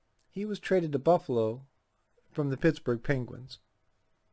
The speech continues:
And this, of course, is Gilbert Perreault. Gilbert Perreault was the original Sabre. He was the number one draft pick.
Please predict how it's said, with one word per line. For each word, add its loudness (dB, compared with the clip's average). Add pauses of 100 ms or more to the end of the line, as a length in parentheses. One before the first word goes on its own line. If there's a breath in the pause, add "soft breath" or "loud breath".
(1300 soft breath)
And -8
this, 0
of -10
course, -2 (1120)
is -2
Gilbert 2
Perreault. -2 (2750)
Gilbert 2
Perreault 2 (800)
was -2
the 4
original 2
Sabre. -4
He -2
was 2
the 0
number 4
one 4
draft 4
pick. -6